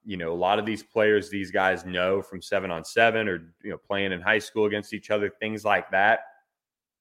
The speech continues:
And he really wants to bring a little bit more of that swagger to the defense. The defense has been playing with some of that lately, but it hasn't been consistent. Uh, we saw in the second half against Tulsa, kind of up and down, right? They were able to get stops when they needed to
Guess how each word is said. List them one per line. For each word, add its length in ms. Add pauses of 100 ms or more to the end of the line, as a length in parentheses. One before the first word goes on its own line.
And 120
he 200
really 260
wants 360
to 100
bring 260
a 40
little 200
bit 160
more 160
of 60
that 200
swagger 460
to 60
the 80
defense. 520 (320)
The 60
defense 360
has 100
been 260
playing 300
with 100
some 220
of 100
that 360 (1000)
lately, 460
but 320
it 100
hasn't 300
been 160
consistent. 580 (340)
Uh, 160
we 80
saw 220
in 60
the 60
second 260
half 160
against 280
Tulsa, 400 (280)
kind 160
of 80
up 160
and 100
down, 240
right? 280 (340)
They 240
were 200
able 200
to 80
get 200
stops 460
when 140
they 100
needed 400
to 240